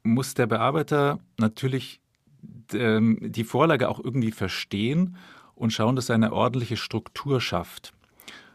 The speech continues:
Ähm, die Inhalte müssen plausibel umgesetzt werden und da beginnt im Grunde die Schwierigkeit, denn Inhalte sind sehr oft nach grafischen Kriterien aufbereitet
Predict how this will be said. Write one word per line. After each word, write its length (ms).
Ähm, 360
die 160
Inhalte 340
müssen 260
plausibel 440
umgesetzt 600
werden 440
und 520
da 100
beginnt 380
im 100
Grunde 280
die 100
Schwierigkeit, 1000
denn 420
Inhalte 560
sind 200
sehr 200
oft 300
nach 200
grafischen 600
Kriterien 580
aufbereitet 840